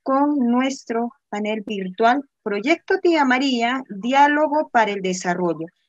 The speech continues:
Y tenemos la participación del doctor Jaime Mujica, quien da la bienvenida y las palabras iniciales respecto a este tema. Doctor, buenas noches.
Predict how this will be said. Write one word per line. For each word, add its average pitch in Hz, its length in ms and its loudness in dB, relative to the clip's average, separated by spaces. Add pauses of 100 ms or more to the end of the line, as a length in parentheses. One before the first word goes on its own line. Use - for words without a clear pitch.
Y 277 140 -2
tenemos 392 400 2
la 277 120 2
participación 202 920 -4
del 214 180 -6
doctor 226 400 -2 (400)
Jaime 202 300 -4
Mujica, 269 560 -2 (340)
quien 294 220 2
da 220 200 4 (180)
la 220 180 0
bienvenida 262 640 2
y 247 60 0
las 214 160 -2
palabras 208 540 -2
iniciales 220 580 0
respecto 208 600 -6
a 196 160 -4
este 185 360 -8
tema. 175 340 -4
Doctor, 254 520 0
buenas 240 280 0
noches. 185 360 -8